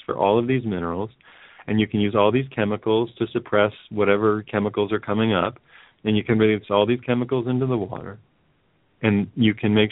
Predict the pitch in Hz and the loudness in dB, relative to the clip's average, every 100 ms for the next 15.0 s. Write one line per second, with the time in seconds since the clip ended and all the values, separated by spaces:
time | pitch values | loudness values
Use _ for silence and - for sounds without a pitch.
0 | - 110 107 107 - 127 107 101 107 107 | 2 2 4 2 -2 -4 -4 -2 2 2
1 | 120 117 117 117 _ - 120 117 113 113 | 2 0 0 -4 _ -6 -2 0 -2 -4
2 | 113 120 - 101 101 120 120 101 95 98 | -4 -6 -6 -6 -4 -6 -6 -8 -8 -6
3 | 98 101 - 107 104 104 98 101 101 107 | -4 -4 -2 2 2 0 -4 -2 -2 -2
4 | - 127 101 - 87 - 95 95 95 92 | 0 0 0 -4 -4 -6 -6 -6 -6 -6
5 | 92 92 92 - 107 104 110 110 110 110 | -6 -8 -10 -6 -4 0 2 2 0 -2
6 | 117 107 - 92 92 92 92 101 98 101 | -6 -8 -6 -4 -4 -6 -4 -4 -4 -4
7 | 98 98 92 90 - - 98 - 104 104 | -2 -2 -4 -6 -8 -8 -8 -2 2 2
8 | 120 113 85 98 131 - - - - _ | 2 0 -2 -2 -4 -12 -20 -20 -20 _
9 | _ - 104 104 110 104 104 113 120 127 | _ -2 2 2 2 2 2 2 2 0
10 | 127 123 107 98 90 90 92 131 139 _ | 0 -2 -2 -4 -8 -10 -8 -10 -14 _
11 | _ _ _ _ _ _ _ _ _ _ | _ _ _ _ _ _ _ _ _ _
12 | 98 92 98 101 107 117 117 92 90 - | -10 -4 -2 0 -2 -2 -2 -2 -6 -10
13 | 92 90 113 101 - 98 87 95 98 101 | -8 -6 -6 -6 -4 -6 -6 -4 -2 -2
14 | 92 92 92 90 90 87 98 107 - | 0 -2 0 -4 -2 -2 -2 -4 -8